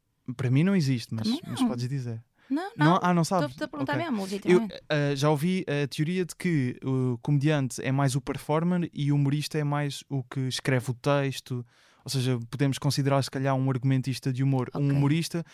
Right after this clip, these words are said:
Speaker 1: mas se calhar não é um comediante. Mas não
Speaker 2: Hum.
Speaker 1: uso os, os termos de forma equivalente, normalmente.
Speaker 2: Eu também.
Speaker 1: Mas não, mas não era esse o termo, é, é,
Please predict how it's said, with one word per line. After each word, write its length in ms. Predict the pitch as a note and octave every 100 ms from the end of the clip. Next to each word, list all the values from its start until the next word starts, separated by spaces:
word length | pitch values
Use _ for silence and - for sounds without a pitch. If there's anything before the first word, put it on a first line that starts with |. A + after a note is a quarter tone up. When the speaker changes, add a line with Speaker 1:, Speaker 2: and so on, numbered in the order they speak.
| -
Speaker 1:
mas 140 | - C3+
se 20 |
calhar 260 | C#3 C3+ C3
não 140 | C3+
é 60 | C3
um 80 |
comediante. 420 | B2 B2+ A#2 G#2 -
Mas 320 | F3+ F3 - -
não 400 | D3 C3 A#2+ A#2 - -
Speaker 2:
Hum. 260 | E3 - -
Speaker 1:
uso 160 | C3+
os, 240 | C#3+ B2+ C3+
os 140 | C3 -
termos 360 | C#3 C3 A#2+ B2 - B2
de 120 | B2 B2+
forma 280 | C#3 C3 B2+
equivalente, 460 | B2+ A#2 A2+ G#2+ -
normalmente. 440 | A#2 A2+ G#2+ G2+ - -
Speaker 2:
Eu 40 |
também. 200 | F3 D#3 C#3+
Speaker 1:
Mas 140 | C#3+
não, 180 | F#3 -
mas 180 | E3 E3
não 100 | F3+
era 120 | F3+
esse 180 | F3+ -
o 40 | D#3+
termo, 220 | F3 D3+
é, 140 | D3+
é, 260 | - C#3+ C#3